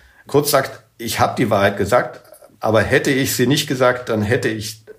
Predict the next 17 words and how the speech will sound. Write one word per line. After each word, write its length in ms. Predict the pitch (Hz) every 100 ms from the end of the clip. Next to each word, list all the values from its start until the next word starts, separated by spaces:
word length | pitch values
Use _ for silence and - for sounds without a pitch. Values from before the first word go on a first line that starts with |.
| -
das 180 | 110 -
aus 160 | -
Angst 320 | - 98 98
gesagt.“ 400 | - 73 71 - - - - - - - - - -
Ein 200 | 117 98
weiter 280 | 113 131
Spagat, 680 | 110 - 104 107 101 117 -
wie 80 | 92
die 100 | 85
Staatsanwaltschaft 840 | 82 87 85 95 85 82 85 78
etwas, 520 | - - 76 - - - -
äh, 220 | - 80 - - -
hämisch, 580 | 98 90 87 - - - - _ _ _ _
aber 240 | - 90
nicht 200 | 85 87
ganz 180 | - 78
unzutreffend 840 | - 101 - - 71 - 67 -